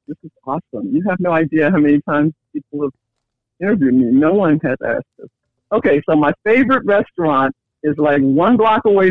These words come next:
from here, and it's called Golden Dragon Chinese Restaurant. And as much as I always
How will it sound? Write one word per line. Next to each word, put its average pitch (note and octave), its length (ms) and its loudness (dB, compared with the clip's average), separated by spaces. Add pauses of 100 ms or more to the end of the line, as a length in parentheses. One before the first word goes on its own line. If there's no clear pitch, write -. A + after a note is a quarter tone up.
from D#3+ 180 0
here, C3+ 400 0 (520)
and D3+ 240 2
it's D3 120 -2 (120)
called C#3+ 300 0
Golden G#3 520 2
Dragon D#3 680 0
Chinese D3+ 520 -2 (120)
Restaurant. - 440 -8 (760)
And D3+ 280 0
as D#3+ 160 2
much F3+ 260 2
as G#3 120 0
I F#3 100 2
always F#3+ 240 2